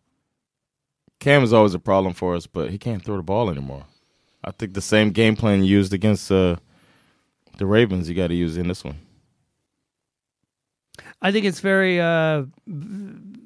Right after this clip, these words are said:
Speaker 2: disconcerting for Panthers fans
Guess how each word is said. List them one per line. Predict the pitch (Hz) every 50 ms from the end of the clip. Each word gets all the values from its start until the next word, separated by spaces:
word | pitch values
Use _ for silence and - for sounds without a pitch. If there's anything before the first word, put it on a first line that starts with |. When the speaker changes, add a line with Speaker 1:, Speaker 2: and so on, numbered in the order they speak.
| - 202
Speaker 2:
disconcerting | 147 165 185 170 - - 180 151 - - 190 185 185 180 170 160 156 147 -
for | - - - - 180 165 165 160 156 156 160 151 - - _ _ _ _ _ _ _ _ _ _ _ _ _ _ _ _ _ -
Panthers | - 190 180 175 - 180 156 -
fans | - 180 170 170 160 156 156 143 - - - -